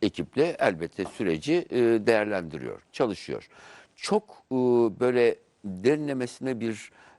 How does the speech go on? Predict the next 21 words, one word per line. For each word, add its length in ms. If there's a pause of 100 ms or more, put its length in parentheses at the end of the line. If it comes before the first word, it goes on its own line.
e, 260 (160)
ideolojik, 1040
e, 220 (480)
tartışmanın 1000 (460)
olacağını 580
düşünmüyorum. 640 (480)
Daha 320
çok, 460
e, 280
taktiksel 640
bir, 320
e, 200
çalışmanın 680 (360)
hayata 380
geçeceğini 560
düşünüyorum. 500 (400)
Elbette, 580 (500)
e, 60 (360)
yani 320
o 240
manifesto 800